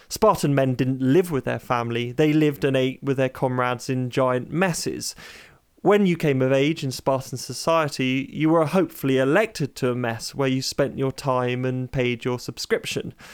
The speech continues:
If you weren't elected to a Spartan mess, you were a total wrong 'un that people would cross the street to avoid. In fact, any act that went against strict Spartan society could make you an outcast.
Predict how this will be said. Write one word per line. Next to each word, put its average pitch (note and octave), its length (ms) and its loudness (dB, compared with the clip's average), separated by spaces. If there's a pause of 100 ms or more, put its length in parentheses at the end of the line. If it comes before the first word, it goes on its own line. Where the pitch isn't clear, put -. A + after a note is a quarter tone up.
(460)
If - 220 -2
you C3 120 2
weren't E3+ 500 2
elected C3+ 540 0
to C3 140 -2
a B2+ 40 0
Spartan B2+ 580 -4
mess, C#3 300 -2
you F3 100 2
were F3 200 2
a G3 160 0
total D3 640 0
wrong F3+ 420 2
'un C3+ 140 2
that B2+ 160 0
people F#3 340 0
would F#3 200 -2
cross - 280 -4
the D3 100 -8
street - 360 -6
to C3+ 160 0
avoid. C#3 500 0 (240)
In D3+ 80 -2
fact, - 480 -2 (220)
any A#3 360 0
act D#3+ 460 -4
that - 220 -6
went D3+ 340 0
against C#3 380 -4
strict - 380 -2
Spartan D#3+ 540 -2
society G3+ 800 0 (560)
could D3+ 160 -2
make D3 180 2
you C3 140 0
an C3 80 2
outcast. - 640 -6